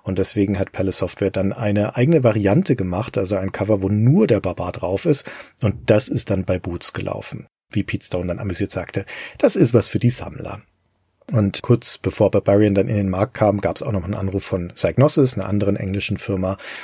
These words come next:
die dann festgestellt hatten, "Hm, wir haben auch ein Spiel in der Entwicklung, das demnächst rauskommt. Das heißt auch Barbarian, zufälligerweise." Und dann habe man sich halt einfach drauf geeinigt, dass dann halt zwei Spiele rauskommen, die beide Barbarian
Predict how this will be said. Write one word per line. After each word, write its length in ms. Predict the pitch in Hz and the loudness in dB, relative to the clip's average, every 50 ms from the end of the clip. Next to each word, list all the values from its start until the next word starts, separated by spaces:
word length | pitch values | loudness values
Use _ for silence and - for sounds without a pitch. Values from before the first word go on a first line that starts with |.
| - - - - | -18 -18 -10 -6
die 100 | 110 107 | -6 -4
dann 240 | 101 110 104 101 95 | -2 -2 -2 -2 -4
festgestellt 640 | - - - 104 - - - - - - 101 - | -4 -2 -2 -2 -2 -2 -6 -4 -2 -2 -2 -2
hatten, 240 | - - - 104 - | -2 -4 -4 -2 4
"Hm, 240 | - 139 120 101 - | 4 4 4 4 2
wir 260 | 107 98 95 90 82 | 2 2 2 0 0
haben 160 | 95 90 80 | -4 -6 -2
auch 160 | - 101 131 | 0 0 2
ein 80 | 170 160 | 2 0
Spiel 220 | 131 - - 101 | -2 -2 -4 -4
in 60 | 92 98 | -2 -2
der 100 | 98 - | -4 -4
Entwicklung, 400 | 92 87 - 101 - - 101 101 | -4 -6 -6 -6 -2 -2 -2 -2
das 160 | 98 95 - | -2 -4 -4
demnächst 360 | - 101 98 98 98 - - | -4 -2 0 0 -2 -2 -4
rauskommt. 360 | 95 95 95 - - 107 101 | -4 -4 -4 -4 -6 -4 -4
Das 100 | 104 - | 0 2
heißt 180 | 135 135 131 - | 2 2 4 2
auch 140 | 240 240 - | -2 -2 2
Barbarian, 580 | - 302 196 - 165 127 117 110 95 87 82 | 2 2 4 6 4 6 6 6 4 2 -2
zufälligerweise." 840 | - - 104 - - 104 95 92 98 85 82 80 110 107 107 127 127 127 - - - - - _ | -4 -6 -4 -2 -2 -2 -2 -2 -2 -4 -4 -6 -10 -10 -8 -10 -10 -10 -12 -18 -18 -18 -16 _
Und 120 | - 127 | 2 4
dann 120 | 123 117 107 | 4 4 6
habe 200 | 110 110 117 110 | 4 6 6 4
man 140 | 104 98 | 4 2
sich 180 | 98 - 98 - | 0 -2 -4 -4
halt 100 | 101 95 | -4 -6
einfach 240 | - 90 - - 87 | -6 -8 -10 -10 -10
drauf 240 | - - 87 - - | -8 -8 -8 -8 -6
geeinigt, 400 | - 87 90 101 101 - - 98 | -6 -4 -2 -4 -4 -4 -4 -6
dass 100 | 92 - | -6 -2
dann 180 | - 107 104 | -2 -4 0
halt 180 | - 147 165 _ | 0 0 0 _
zwei 380 | - - - 98 104 135 143 147 | -6 -4 0 2 4 4 4 4
Spiele 320 | 139 - - 135 127 131 | 2 0 2 4 4 4
rauskommen, 420 | 117 120 113 117 113 - - 117 110 | 6 6 4 2 2 0 -2 2 2
die 80 | - | 0
beide 360 | - _ - 71 76 76 78 | 0 _ -10 -8 -8 -8 -10
Barbarian 640 | 80 - 85 - _ 85 80 80 85 85 80 80 78 | -8 -8 -10 -10 _ -10 -8 -8 -8 -8 -8 -10 -12